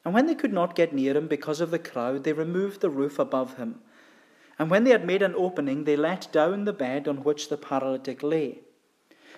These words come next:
And when Jesus saw their faith, he said to the paralytic, 'Your son, your sins are forgiven.'"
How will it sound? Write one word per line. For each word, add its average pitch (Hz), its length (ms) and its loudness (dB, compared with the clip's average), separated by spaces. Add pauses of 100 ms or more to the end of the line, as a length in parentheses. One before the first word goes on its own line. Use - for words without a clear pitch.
And 147 80 -2
when 156 160 -2
Jesus 202 500 0
saw 180 280 4
their 196 160 2
faith, 131 480 -6
he 156 100 -4
said 196 320 0
to 202 100 -4
the 175 120 0
paralytic, 135 680 -4 (640)
'Your 143 140 -2
son, 139 760 -2
your 139 140 -2
sins - 720 -4 (720)
are 135 80 -4
forgiven.'" 135 640 -4